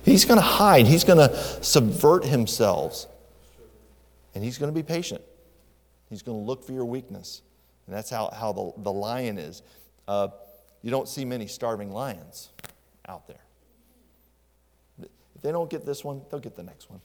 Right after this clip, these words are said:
There'll be a, there'll be one. And that's kinda how the devil is. So a spirit-filled path is a path of caution. It's being circumspect. It's being aware of the things around you. So let's be aware. It's also a path of consecration.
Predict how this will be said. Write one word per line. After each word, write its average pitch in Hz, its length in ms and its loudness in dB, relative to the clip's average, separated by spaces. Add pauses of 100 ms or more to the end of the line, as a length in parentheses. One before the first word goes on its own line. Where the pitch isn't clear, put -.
(120)
There'll 170 160 -8
be - 160 -16
a, - 80 -16 (100)
there'll 127 140 -8
be - 140 -20
one. - 220 -20 (920)
And 95 100 -14
that's 98 140 -12
kinda 120 200 -8
how 117 120 -6
the 101 100 -8
devil 95 320 -8
is. - 160 -20 (320)
So 139 360 0 (180)
a 123 60 -2
spirit-filled 180 880 0
path 147 720 -4 (240)
is 131 180 -10
a 131 60 -12
path 135 340 -10
of - 140 -12
caution. - 440 -20 (220)
It's 113 140 -18
being 123 200 -12
circumspect. - 640 -14
It's - 160 -14
being 127 300 -8 (300)
aware 131 500 -2
of 98 100 -8
the 127 80 -8
things 123 240 -12
around 110 180 -8
you. 82 60 -20
So - 140 -10
let's 113 180 -4
be 139 120 -8
aware. 127 300 0 (880)
It's 107 120 -6
also 143 440 0
a 131 100 -4
path 131 320 -4
of - 180 -10
consecration. 139 800 -14